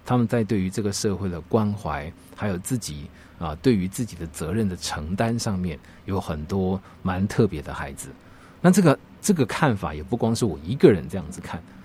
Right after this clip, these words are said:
很多这些人，他们的亲人、他们的老师、他们的朋友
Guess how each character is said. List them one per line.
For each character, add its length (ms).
很 180
多 220
这 180
些 300
人， 300
他 160
们 220
的 200
亲 420
人、 200
他 140
们 220
的 200
老 240
师、 440
他 120
们 120
的 100
朋 460
友 200